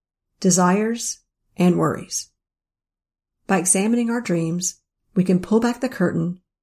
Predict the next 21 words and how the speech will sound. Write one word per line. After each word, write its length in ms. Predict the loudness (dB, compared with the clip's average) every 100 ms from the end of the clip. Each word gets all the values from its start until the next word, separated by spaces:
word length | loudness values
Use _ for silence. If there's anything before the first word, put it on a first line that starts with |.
| _ _
and 100 | 2
explore 680 | 2 0 0 0 2 0 -4
what's 240 | -6 -4 -2
lurking 500 | -2 0 0 0 -4
underneath. 480 | -4 -2 0 -2 -6 _ _ _ _ _ _ _ _ _ _ _ _ _ _ _ _ _ _
Part 240 | 0 2
of 120 | 2
healing 600 | 2 2 4 2 0 -2 _
and 180 | 2 4
living 300 | 4 2 2
a 40 |
more 180 | 2 0
purposeful 480 | -2 -2 -2 -2 0
life 400 | 0 0 -2 -4 _ _ _ _ _ -4
requires 500 | -2 0 0 2 0
that 100 | 2
we 80 |
do 140 | 4 4
this 260 | 4 2
inner 200 | 0 2
work 400 | 2 2 0 -6